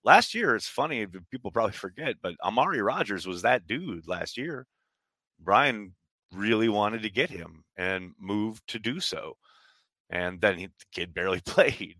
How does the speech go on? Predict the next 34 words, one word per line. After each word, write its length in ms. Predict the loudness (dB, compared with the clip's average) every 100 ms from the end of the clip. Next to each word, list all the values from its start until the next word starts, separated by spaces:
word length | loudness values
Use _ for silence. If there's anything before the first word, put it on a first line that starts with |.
| _ _ -4
Um, 460 | 2 4 2 -8 _ _ _ 4
but, 220 | 4 4 _ _ -8
yeah, 240 | -6 -4
if 160 | -6 0
there's 220 | 0 0
a 60 |
guy 280 | 2 6 6
that, 180 | 6 0 _ -20 _ _ -2
or 280 | 0 0 -2
guys 500 | 4 6 6 2 -4
that 200 | -10 -12
he 160 | -12 -10
really 500 | -4 -2 -2 -4 -8 -8
kinda 180 | -8 -2
covets, 500 | 0 0 -4 -8 -8
then 300 | -6 -8 -10
he's 180 | -8 -4
got 180 | -4 -4
the 100 | -10
ability, 500 | -6 -6 -6 -10 -16 _
he's 140 | -14
got 140 | -12 -10
the 140 | -6
ammo. 380 | -4 -4 -6 -8 _ _ _ _ _ _ _ -20
Um, 340 | -18 -20 -20 _ _ _ _ _ _ _ _ _
I 140 | -2 0
do 300 | 0 -4 0
wonder, 380 | 2 2 0 -2
though, 260 | -4 -4 2
how 180 | 2
much, 460 | 4 0 -2 -6 -12 _ _ _ _ _ _ _ _ _ _ _ _ _ _ _ _ _ -8
I 80 | -4
mean, 160 | -2 -2
uh, 220 | -4